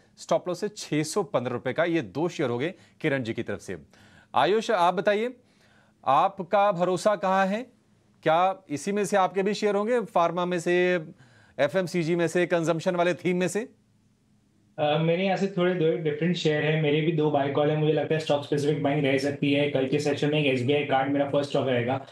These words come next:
Speaker 2: अगर एसबीआई कार्ड की बात करें तो अपने टू हंड्रेड डे मूविंग एवरेज का ब्रेकआउट दिया है, जो कि लास्ट उसने टेस्ट किया था सितंबर टू थाउजेंड ट्वेंटी थ्री में। तकरीबन आठ नौ महीने का स्टॉक ने ब्रेकआउट दिया है कल के सेशन में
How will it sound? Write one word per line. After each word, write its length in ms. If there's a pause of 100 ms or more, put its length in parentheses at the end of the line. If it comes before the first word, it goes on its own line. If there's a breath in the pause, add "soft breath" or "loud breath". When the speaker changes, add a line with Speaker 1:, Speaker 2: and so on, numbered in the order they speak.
(200 loud breath)
Speaker 2:
अगर 100
एसबीआई 320
कार्ड 280
की 80
बात 300
करें 160
तो 80
अपने 160
टू 180
हंड्रेड 240
डे 100
मूविंग 300
एवरेज 260
का 80
ब्रेकआउट 480
दिया 220
है, 180
जो 160
कि 120
लास्ट 300
उसने 180
टेस्ट 200
किया 120
था 40
सितंबर 460
टू 140
थाउजेंड 180
ट्वेंटी 200
थ्री 260
में। 80
तकरीबन 640
आठ 240
नौ 80
महीने 280
का 100
स्टॉक 280
ने 80
ब्रेकआउट 440
दिया 220
है 300
कल 160
के 140
सेशन 320
में 300